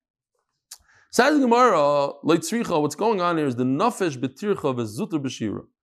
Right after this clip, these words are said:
What, what I mean to say is, there's a lot of psoiles,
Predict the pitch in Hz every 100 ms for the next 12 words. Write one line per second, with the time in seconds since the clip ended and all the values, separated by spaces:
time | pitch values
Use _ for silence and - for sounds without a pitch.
0 | _ - - - - 156 - 160 170 196
1 | 277 240 196 226 214 214 196 139 127 -
2 | _ 151 156 170 180 180 185 208 247 240
3 | 208 151 - - 165 143 165 214 - -